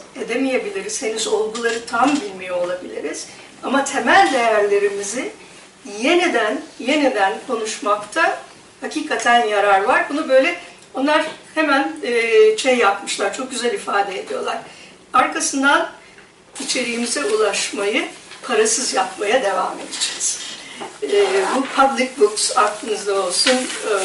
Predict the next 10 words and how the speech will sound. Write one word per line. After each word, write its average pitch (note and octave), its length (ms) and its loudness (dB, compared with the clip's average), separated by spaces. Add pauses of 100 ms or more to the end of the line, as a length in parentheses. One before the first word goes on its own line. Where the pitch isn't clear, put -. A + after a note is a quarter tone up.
(1300)
çok B3 180 -2
hoş - 260 0
bir - 80 -4
site. - 360 -6 (2000)
Şimdi, F4+ 480 2 (640)
e, C#4+ 60 -2 (3250)
birazcık A3+ 500 4
size A#3+ 420 2 (300)
Arendt'te B3 920 4 (380)
benim A#3 420 2